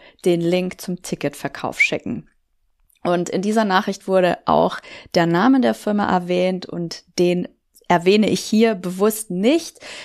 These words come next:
Zum einen, um keine Werbung dafür zu machen, aber auch, um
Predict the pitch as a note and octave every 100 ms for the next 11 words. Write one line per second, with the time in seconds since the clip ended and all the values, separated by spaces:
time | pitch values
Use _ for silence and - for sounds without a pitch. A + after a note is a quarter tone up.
0 | - - G#3 F#3 G3 G3 - E3+ E3+ F3
1 | E3 G3+ A#3+ A3+ G#3 - - F#3+ F#3 -
2 | F#3+ F#3 E3 F3 - E3 F3+ - E3+ E3+